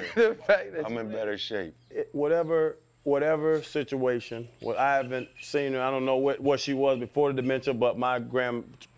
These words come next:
Speaker 3: two of my grandmothers had dementia, and they, they are different people when it happens. But I guarantee her life is better because of you. I guarantee whatever state she's in right now, she would not be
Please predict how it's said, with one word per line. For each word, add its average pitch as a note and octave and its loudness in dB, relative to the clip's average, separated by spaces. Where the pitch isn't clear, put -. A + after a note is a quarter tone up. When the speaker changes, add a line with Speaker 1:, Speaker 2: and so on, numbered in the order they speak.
Speaker 3:
two G#3 4
of D3+ 0
my C3 2
grandmothers A2+ -2
had C#3 4
dementia, B2+ 2
and B2+ 2
they, C3 4
they C#3 4
are C3+ 8
different A#2+ -2
people B2+ 0
when A#2+ 0
it A#2+ 0
happens. C3 -2
But C3 4
I B2+ 2
guarantee C#3+ 0
her C3 4
life C3 2
is A2 -8
better A2+ 0
because B2 0
of A2+ -6
you. C#3 -2
I B2+ 4
guarantee D3 4
whatever C#3+ 4
state D#3+ 2
she's D#3 -2
in D#3+ 2
right D3+ 2
now, E3 -2
she G3 0
would D3+ 2
not C#3+ 0
be C#3 0